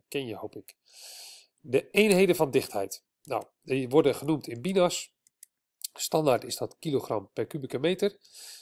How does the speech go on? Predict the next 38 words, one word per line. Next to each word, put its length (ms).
Eh, 440
daar 260
kom 160
ik 60
straks 240
nog 80
op 100
terug. 260
En 460
kilogram 440
per 120
kubieke 280
decimeter 680
en 160
gram 280
per 120
kubieke 300
centimeter 600
wordt 180
ook 120
nog 180
veel 200
gedaan. 260
Hier 360
een 180
overzichtje 600
van 400
een, 240
eh, 220
kubus. 480
En 100
die 100
kubus, 480
dat 280
is 180
een 160
kubieke 320
meter. 380